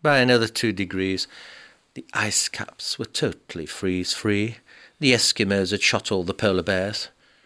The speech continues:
uh, selling the land off to wealthy London refugees. My elderly friend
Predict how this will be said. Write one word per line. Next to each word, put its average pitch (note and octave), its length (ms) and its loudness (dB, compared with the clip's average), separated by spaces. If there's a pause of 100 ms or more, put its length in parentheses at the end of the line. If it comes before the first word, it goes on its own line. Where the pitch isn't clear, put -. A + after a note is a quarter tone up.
(280)
uh, A3+ 220 -8
selling F2 460 0
the E2 80 -4
land E2 360 -2
off - 500 -10
to G2+ 100 -8
wealthy F#2+ 420 -8
London G#2 540 -6
refugees. A#2 920 -10 (1500)
My A2 140 2
elderly A2+ 360 2
friend B2+ 720 -8